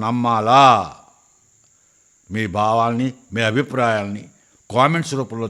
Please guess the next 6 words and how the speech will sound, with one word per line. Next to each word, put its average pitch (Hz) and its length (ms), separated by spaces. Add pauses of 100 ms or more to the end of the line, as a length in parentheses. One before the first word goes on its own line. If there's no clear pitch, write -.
తెలియపరచాలని 104 680 (100)
కోరుకుంటున్నాను, 127 640 (380)
తెలియపరుస్తారని 110 800 (180)
ఆశిస్తున్నాను. 90 680 (1040)
అలాగే 113 420 (920)
నా 113 120